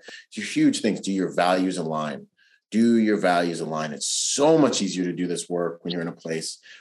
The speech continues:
where you're like, "You know what? I'm all about this brand. I'm all about these people," and, and try to find places where your values align. Fortunately, I have a couple clients that are, my, their values align to where they're like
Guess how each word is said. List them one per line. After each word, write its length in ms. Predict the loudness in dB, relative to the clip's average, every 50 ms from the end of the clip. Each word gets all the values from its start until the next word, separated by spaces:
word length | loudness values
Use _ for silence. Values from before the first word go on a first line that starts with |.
| _ _
where 80 | -4 0
you're 80 | 0 2
like, 200 | 2 0 0 -2
"You 60 | 0 0
know 80 | 2
what? 300 | 4 4 4 2 0 -4 -16 _ _ _ _ _ _ _ _ _ _ _ -8
I'm 160 | -4 0 2 2
all 140 | 2 2
about 380 | 2 0 0 0 2 2 0 2
this 140 | 0 -2 -2
brand. 360 | -2 0 0 2 2 2 0
I'm 100 | 0 -2
all 140 | -2 -4 -4
about 280 | -4 -2 -2 -2 -2 -4
these 160 | -6 -8 -8
people," 480 | -8 -8 -10 -8 -6 -8 -8 -8 -10 -12 -8
and, 300 | -8 -6 -6 -8 -10 -10 -10
and 280 | -10 -10 -10 -12 -10 -6
try 160 | -4 -2 -2
to 60 | -2
find 240 | -2 -2 -4 -4 -2
places 220 | -2 -4 -4 -2 -4
where 80 | -4
your 80 | -2 -2
values 300 | 0 0 -2 -2 -6 -8
align. 200 | -12 -12 -14 -10 -4
Fortunately, 420 | -2 -2 -2 -2 -2 -2 -2 -2
I 40 | -2
have 100 | -2 -4
a 40 | -6
couple 240 | -6 -6 -8 -8 -10 -10
clients 380 | -8 -6 -6 -6 -8 -10 -10
that 140 | -8 -6 -6
are, 200 | -4 -6 -8 -12 _ -20 -20 -20 -20 -20 -20 _ _ _ -10
my, 220 | -6 -2 -2 -2 -2
their 200 | -2 -4 -4 -2
values 380 | 0 0 0 0 0 -2 -4
align 420 | -4 -4 -2 -2 -2 -4 -4 -6 -6
to 100 | -6 -4
where 140 | -4 -4
they're 100 | -2 -2 -2
like 340 | -2 -2 -2 -4 -6 -10